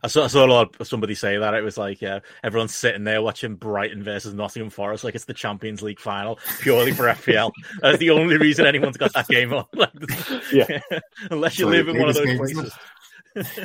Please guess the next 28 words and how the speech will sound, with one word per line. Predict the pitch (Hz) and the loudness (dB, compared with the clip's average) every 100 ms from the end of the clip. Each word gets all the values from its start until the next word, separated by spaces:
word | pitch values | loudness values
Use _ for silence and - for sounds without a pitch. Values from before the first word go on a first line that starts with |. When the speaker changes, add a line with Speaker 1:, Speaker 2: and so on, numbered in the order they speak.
| 131 | -8
Speaker 1:
<laughs> | - 175 - - - 123 _ _ - - - - | -10 -10 -10 -10 -12 -16 _ _ -20 -20 -20 -12
Hundred | 113 104 - - | -12 -10 -14 -18
percent. | 104 104 104 107 - | -16 -14 -16 -16 -10
Um, | 117 113 117 _ _ | -10 -10 -14 _ _
but | 147 | 0
yeah, | 147 185 | 4 4
go, | 202 180 | 0 -8
skip | - 185 | -6 -4
it | 175 | -2
over | 165 165 | -2 -6
to, | 165 151 139 | -8 -8 -8
to | 160 | -10
you, | 147 151 | -10 -10
Chris. | 160 151 - | -8 -10 -12
This | 139 | -20
is | 143 | -16
your, | 139 135 | -12 -10
uh, | |
your | 127 131 | -10 -12
game | 131 131 | -14 -14
week, | 131 127 | -16 -14
uh, | 127 - | -14 -12
eleven | 123 127 135 | -12 -14 -16
team. | 127 131 143 | -18 -18 -18
We'll | 131 | -20
go | 123 117 | -18 -18
to | - | -18
your, | 117 | -16